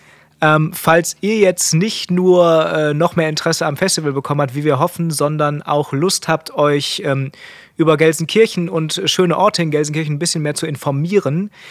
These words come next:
findet ihr das alles auf unserer Webseite, die nämlich nicht nur, äh, quasi unser eigenes Aushängeschild für unsere Werbung ist, sondern auch ein Leuchtturm für, sag ich mal, äh, Gelsenkirchen als, ähm, Impro-, was, wie, wie sag ich's?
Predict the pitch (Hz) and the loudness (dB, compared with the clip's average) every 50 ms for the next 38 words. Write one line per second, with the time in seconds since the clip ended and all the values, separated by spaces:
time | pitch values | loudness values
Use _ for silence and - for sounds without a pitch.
0 | - - - - _ - - 180 185 190 175 - 160 156 151 147 - - _ 175 | -20 -20 -20 -20 _ -4 0 2 2 2 2 2 2 2 2 2 0 0 _ 4
1 | 196 220 214 196 - - 170 - - 185 175 165 165 147 147 147 139 139 170 - | 4 4 4 2 0 -2 -6 -4 -2 -2 -2 0 0 0 2 2 2 2 0 0
2 | - - - - 131 117 117 113 - 127 120 127 127 139 135 139 139 143 - - | 0 -4 -4 -2 -2 -2 -2 -4 -6 -8 -8 -6 -6 -4 -4 -4 -4 -6 -6 -4
3 | - 139 147 180 196 - - - - 165 160 160 160 156 151 147 147 143 - - | -4 -2 -2 -2 -2 -4 -8 -8 -6 -4 -2 0 2 2 2 2 2 0 0 -2
4 | - 143 139 135 135 - - - 147 143 131 135 143 - 165 156 156 147 147 143 | -2 -2 -2 -2 -4 -6 -4 -2 -2 -2 -2 -4 -6 -6 -4 -4 -2 0 0 0
5 | - - 160 180 180 165 160 156 - - - 170 180 170 - 165 156 156 - - | 0 2 0 0 2 0 -2 -4 -4 -2 -2 -2 -2 -2 -2 -4 -4 -4 -6 -6
6 | 156 151 - - 139 151 143 147 139 131 127 147 160 156 156 151 175 156 - - | -8 -8 -6 -8 -8 -6 -4 -4 -6 -2 -2 -2 0 0 -2 -4 -6 -8 -8 -4
7 | - 151 147 147 143 143 147 151 - - - - - - - _ 151 156 151 - | -4 -4 -2 -2 -4 -4 -6 -8 -14 -20 -20 -20 -20 -20 -6 _ 2 2 2 2
8 | - - 156 151 156 151 151 151 156 156 180 190 - - - - - - - 151 | 0 0 2 2 2 2 2 4 4 4 4 2 0 -6 -8 -8 -6 -4 -2 0
9 | 139 139 143 170 190 196 185 _ _ _ _ _ _ _ _ _ _ _ - - | 0 0 0 -2 -4 -6 -8 _ _ _ _ _ _ _ _ _ _ _ -14 -8
10 | - - 175 170 160 156 156 156 151 147 - 202 151 - 160 151 147 - - 160 | -2 2 4 6 6 8 6 6 6 4 2 0 -2 -2 0 0 0 -2 -2 -2
11 | 147 147 147 143 143 147 - - 147 143 139 139 139 - 160 135 151 160 175 165 | 0 0 0 0 0 -2 -2 -2 0 0 2 2 0 -2 -2 2 2 2 2 2
12 | 165 160 - - 175 175 - 165 160 - 156 147 143 139 - - - - 202 180 | 0 -4 -2 0 0 0 0 -2 -4 -2 -2 -2 -2 -2 -4 -6 -6 -4 -4 -2
13 | 147 143 139 139 139 139 - _ _ _ - - _ _ _ _ _ - 160 143 | -2 -2 -2 -4 -6 -8 -12 _ _ _ -20 -20 _ _ _ _ _ -8 -8 -8
14 | - - 233 175 151 156 165 170 156 147 160 160 151 151 170 180 156 170 170 180 | -8 -10 -8 -4 0 0 0 0 0 -4 -8 -12 -10 -8 -8 -4 -2 0 0 0
15 | 170 - - - | -2 -4 -8 -8